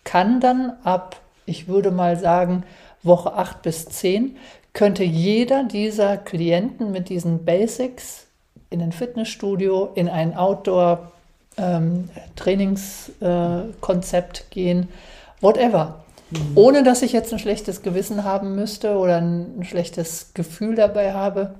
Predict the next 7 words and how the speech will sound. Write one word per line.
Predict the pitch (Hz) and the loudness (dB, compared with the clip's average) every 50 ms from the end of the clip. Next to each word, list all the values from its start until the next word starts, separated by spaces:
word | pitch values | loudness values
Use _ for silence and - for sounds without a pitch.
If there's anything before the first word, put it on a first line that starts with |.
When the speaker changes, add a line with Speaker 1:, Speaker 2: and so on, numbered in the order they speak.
| - _ _ _ _ _ | -20 _ _ _ _ _
Speaker 1:
dass | - 185 170 - | -6 -6 -4 0
der | - 180 170 | 2 2 2
dann | 170 180 170 180 185 190 202 - - - - _ _ _ _ _ _ | 4 4 2 2 2 0 -2 -6 -10 -16 -20 _ _ _ _ _ _
wahrscheinlich | - 190 175 - 185 175 170 175 180 180 - | -14 -12 -10 -6 -2 -2 0 0 -2 -2 -2
allein | 175 180 185 190 196 196 | -2 0 2 2 2 2
gelassen | 196 180 170 160 156 - 156 156 156 | 2 2 2 0 0 -2 -2 -2 -2
wird. | 165 151 147 151 - - | -2 -2 -4 -4 -6 -10